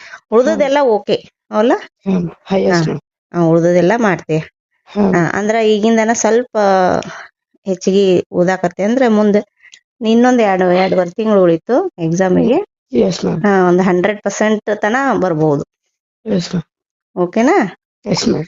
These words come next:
Speaker 1: ಹಾ, ಚೆನ್ನಾಗಿ ಅಭ್ಯಾಸ ಮಾಡಪ್ಪಿ.
Speaker 2: ಓಕೆ, ಮ್ಯಾಮ್.
Speaker 1: ಹ್ಮ್.
Speaker 2: ಥ್ಯಾಂಕ್ ಯು, ಮ್ಯಾಮ್.
Speaker 1: ಸ್ವಲ್ಪ ಒಂದ್, ಒಂದ್, ಒಂದ್ ಎರಡ್ ಅವರ್ ಇನ್ನ ಸ್ವಲ್ಪ ಹೆಚ್ಚಿಗೆ ಮಾಡು.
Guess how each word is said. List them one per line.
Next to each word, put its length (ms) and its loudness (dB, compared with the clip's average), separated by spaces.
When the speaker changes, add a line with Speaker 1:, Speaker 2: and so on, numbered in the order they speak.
Speaker 1:
ಹಾ, 300 0
ಚೆನ್ನಾಗಿ 460 2
ಅಭ್ಯಾಸ 320 -2
ಮಾಡಪ್ಪಿ. 400 0
Speaker 2:
ಓಕೆ, 200 -4
ಮ್ಯಾಮ್. 120 2
Speaker 1:
ಹ್ಮ್. 100 0
Speaker 2:
ಥ್ಯಾಂಕ್ 220 -4
ಯು, 100 0
ಮ್ಯಾಮ್. 140 2
Speaker 1:
ಸ್ವಲ್ಪ 140 -8
ಒಂದ್, 260 2
ಒಂದ್, 380 0
ಒಂದ್ 200 2
ಎರಡ್ 200 2
ಅವರ್ 300 2
ಇನ್ನ 200 0
ಸ್ವಲ್ಪ 260 -2
ಹೆಚ್ಚಿಗೆ 380 0
ಮಾಡು. 280 2